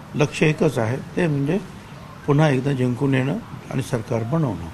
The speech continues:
आणि मला असं वाटतं की मुख्यमंत्री एकनाथराव शिंदे, फडणवीस या सगळ्यांनी आणि अजितदादांनी सुद्धा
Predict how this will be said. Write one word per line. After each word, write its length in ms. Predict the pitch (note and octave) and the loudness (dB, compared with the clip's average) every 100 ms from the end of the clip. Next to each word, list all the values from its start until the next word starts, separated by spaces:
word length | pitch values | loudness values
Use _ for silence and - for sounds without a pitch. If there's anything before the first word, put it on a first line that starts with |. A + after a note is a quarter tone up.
| - - - - - - | -14 -18 -18 -18 -16 -4
आणि 120 | G#3 | 0
मला 200 | G3 F#3+ | 0 2
असं 180 | F3 F3+ | 2 4
वाटतं 340 | D#3 - D#3 | 2 2 0
की 300 | C3+ D3 C#3+ C3+ - - - - | 2 2 2 0 -6 -18 -18 -4
मुख्यमंत्री 760 | C#3+ - D#3+ D3 C3+ C#3 C#3+ C3 B2 - - - | -4 2 2 4 2 2 2 2 -4 -14 -18 -6
एकनाथराव 540 | C3+ B2+ C3+ B2+ C3 | -4 0 0 2 0
शिंदे, 500 | A#2 - A#2 A#2+ A#2+ A2+ - - | 0 -4 -2 2 2 0 -8 -6
फडणवीस 480 | B2+ A2+ A#2+ B2 A2+ F3+ | -4 -2 -2 -2 -6 -4
या 120 | F3+ | -6
सगळ्यांनी 580 | D#3 D3 F#3 G3+ F#3 D#3+ | -2 -2 0 0 0 0
आणि 240 | C#3+ D#3+ D#3+ - - - | 0 0 -2 -12 -16 -4
अजितदादांनी 600 | F3+ F#3 D3+ A2+ A#2 A#2 | 2 4 4 2 2 0
सुद्धा 340 | A#2 B2+ A#2 | -2 -4 -2